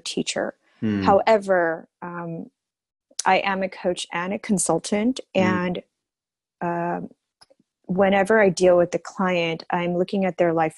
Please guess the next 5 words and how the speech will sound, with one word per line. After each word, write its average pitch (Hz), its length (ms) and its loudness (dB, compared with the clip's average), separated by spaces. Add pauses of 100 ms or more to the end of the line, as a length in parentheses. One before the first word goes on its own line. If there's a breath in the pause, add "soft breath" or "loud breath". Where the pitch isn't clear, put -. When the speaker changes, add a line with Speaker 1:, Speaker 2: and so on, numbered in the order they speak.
(140)
Speaker 1:
holistically. - 720 -4 (220)
Speaker 2:
Hmm. 98 560 -2 (240)
Speaker 1:
So 196 560 6
I 196 100 0
incorporate 226 720 -2